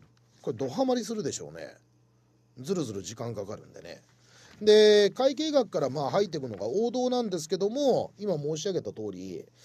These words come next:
ちょっと言ってる意味がよくわかんないなというような設問に関しては、無理してね、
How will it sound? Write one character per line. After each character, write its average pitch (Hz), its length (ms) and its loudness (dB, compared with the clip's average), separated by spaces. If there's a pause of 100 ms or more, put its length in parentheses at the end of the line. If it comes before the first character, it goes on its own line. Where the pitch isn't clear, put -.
(640)
ち 240 100 -6
ょ 247 40 -10
っ 185 40 -14
と 156 80 -8
言 135 140 -4
っ 156 40 -6
て 156 200 -10
る 302 80 -2
意 285 60 -4
味 233 100 -6
が 139 80 0
よ 160 100 0
く 160 100 -4
わ 131 120 2
か 208 140 -2
ん 202 100 -2
な 131 120 -2
い 117 40 -4
な 131 220 -4
と - 80 -12
い 135 120 -6
う - 20 -4
よ 196 140 -2
う 143 40 -4
な 107 80 -8
設 117 260 -12
問 180 140 -6
に 185 100 -8
関 175 260 -6
し 110 100 -10
て - 80 -10
は、 143 440 -6 (400)
無 202 220 -4
理 330 120 -4
し - 80 -8
て 87 120 -12
ね、 73 200 -18